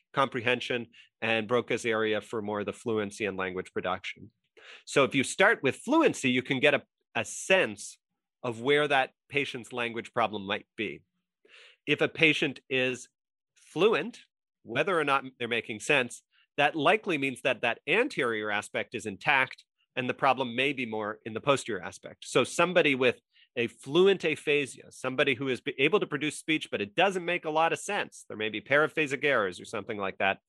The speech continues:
very likely has a more receptive than an expressive problem.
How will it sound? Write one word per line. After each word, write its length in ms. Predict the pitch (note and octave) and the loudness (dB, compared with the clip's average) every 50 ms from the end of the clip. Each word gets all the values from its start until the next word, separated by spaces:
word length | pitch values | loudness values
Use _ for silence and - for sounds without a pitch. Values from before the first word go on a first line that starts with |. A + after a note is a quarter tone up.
| _ _ - - _ _ _ | _ _ -20 -20 _ _ _
very 400 | A#2+ A#2 C#3 D#3+ F3 F3+ F3+ E3+ | -2 2 4 6 6 6 6 6
likely 400 | D#3 D3 C#3 C3+ B2 - D3 C3 | 4 4 4 2 2 2 0 0
has 300 | A2+ A2+ A2+ A2 G#2+ G2+ | 2 4 4 4 2 2
a 40 | A#2+ | -2
more 200 | A2 G#2 G#2+ G#2 | -6 -4 -4 -4
receptive 640 | F#2+ G2+ F#2 - - D#3 C#3+ - _ D3 C3+ A2+ A2 | -4 -6 -8 -2 -2 -2 -2 -2 _ -6 -6 -6 -6
than 160 | - A2+ G#2+ | -6 -6 -4
an 100 | G2+ F#2+ | -4 -6
expressive 480 | G2 - - - - F#2 - - - - _ | -8 -10 -8 -6 -6 -6 -6 -6 -12 -16 _
problem. 400 | - F2+ D2+ D#2+ - - - G2 | -4 -2 -2 -2 -4 -8 -14 -20